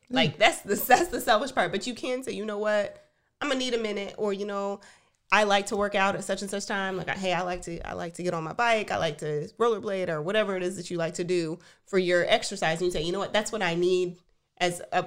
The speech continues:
Speaker 2: consistent part of my life." We're just using exercise. It could be anything. It could
Speaker 1: Yep.
Speaker 2: be scrapbooking or whatever. It could be whatever, whatever you do for you. Um, and I think that that should be honored and respected by the other spouse. It just has to fit. So if you were used to playing basketball every day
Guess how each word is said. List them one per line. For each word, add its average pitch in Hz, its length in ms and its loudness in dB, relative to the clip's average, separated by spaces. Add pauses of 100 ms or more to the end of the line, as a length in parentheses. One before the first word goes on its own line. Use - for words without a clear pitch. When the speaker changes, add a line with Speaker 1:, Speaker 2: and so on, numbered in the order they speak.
(120)
Speaker 2:
consistent 175 500 -4
part 156 200 -2
of 151 100 -4
my 131 140 -8
life." - 280 -10
We're 180 80 -4
just 170 220 -8
using 156 260 -2
exercise. 151 420 -4
It 156 60 -10
could 180 120 0
be 160 160 0
anything. 123 280 -2
It - 60 -6
could 120 100 8
Speaker 1:
Yep. 123 80 10
Speaker 2:
be - 60 2
scrapbooking - 600 -6
or - 120 -8
whatever. 147 380 -4
It 214 160 -12
could 180 100 -10
be 165 80 -4
whatever, 160 500 -4
whatever 165 280 -4
you 196 200 -4
do 170 160 -2
for 190 120 -6
you. 196 300 0 (340)
Um, 175 500 0
and 202 120 4
I 190 80 2
think 202 180 -6
that 185 120 -2
that - 180 -4
should 175 120 -8
be 165 120 -6
honored 165 340 -2
and 156 140 -6
respected - 760 -6
by 160 140 2
the 147 160 -4
other 156 420 -4 (280)
spouse. - 500 0
It 214 140 0
just 190 160 -2
has 175 260 -2
to 175 100 -2
fit. - 580 -4
So 175 600 2
if 180 160 0
you 233 160 -4
were 208 80 -2
used 208 220 -6
to 185 80 -10
playing 170 240 0
basketball 170 600 0
every 170 240 0
day 151 400 2